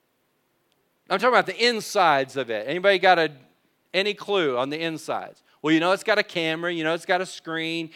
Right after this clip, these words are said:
you know it's got speakers, but do you really know how that thing's wor-, that thing works? Most of us really don't know how it works. If we took it apart,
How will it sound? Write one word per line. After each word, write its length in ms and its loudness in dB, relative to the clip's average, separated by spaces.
you 80 -10
know 120 0
it's 120 -6
got 160 2
speakers, 640 -2
but 160 -2
do 100 -8
you 100 0
really 220 2
know 180 2
how 200 6
that 240 0
thing's 320 -4
wor-, 300 0
that 280 -2
thing 220 -6
works? 480 -6
Most 320 2
of 80 0
us 180 0
really 240 2
don't 340 2
know 160 0
how 280 4
it 40 -8
works. 360 2
If 80 -8
we 80 -4
took 240 -4
it 40 2
apart, 460 4